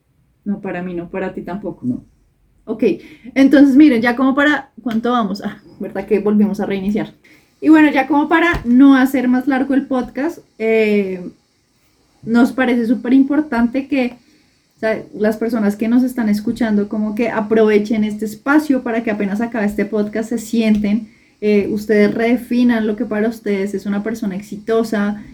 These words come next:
Speaker 1: eh, no sé, como que empiecen como a cuestionarse ustedes a sí mismos, qué es lo que ustedes en su is-, en, en su interior quieren, que los hace vibrar,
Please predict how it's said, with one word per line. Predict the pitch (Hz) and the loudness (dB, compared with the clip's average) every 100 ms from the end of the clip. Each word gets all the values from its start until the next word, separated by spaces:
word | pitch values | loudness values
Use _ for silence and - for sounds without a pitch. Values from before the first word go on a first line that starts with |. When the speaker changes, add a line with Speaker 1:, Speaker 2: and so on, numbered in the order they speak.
| - | -6
Speaker 1:
eh, | 208 208 202 196 185 180 175 - _ _ _ _ _ _ _ _ - | 0 2 2 0 -2 -6 -10 -12 _ _ _ _ _ _ _ _ -2
no | 220 | 0
sé, | 214 247 202 - | 2 2 2 -2
como | 220 220 214 | -4 -4 -2
que | 226 220 - 226 | 0 0 -2 -4
empiecen | 214 233 208 220 | 0 0 2 0
como | 208 226 254 269 | 0 2 2 0
a | 240 | -2
cuestionarse | 254 254 254 233 208 208 | -2 -2 0 0 0 0
ustedes | 208 220 220 | -4 -2 -2
a | 233 | -2
sí | 226 | 0
mismos, | 208 233 247 226 220 226 233 - - _ | 4 4 4 0 -2 -2 -2 -4 -16 _
qué | 254 | 0
es | 226 | 2
lo | 220 | 0
que | 220 | -2
ustedes | 233 - 214 208 | -4 -2 -2 0
en | 214 | -2
su | 208 | -2
is-, | 233 - - | -2 -4 -12
en, | - 220 | -8 -4
en | 220 | -2
su | 214 | 0
interior | 220 214 214 202 | 0 2 2 0
quieren, | - 220 226 226 | 0 2 2 0
que | 226 | -2
los | 196 202 | -2 -4
hace | 202 208 | -4 -2
vibrar, | 226 220 196 202 220 220 | 0 0 2 2 0 -4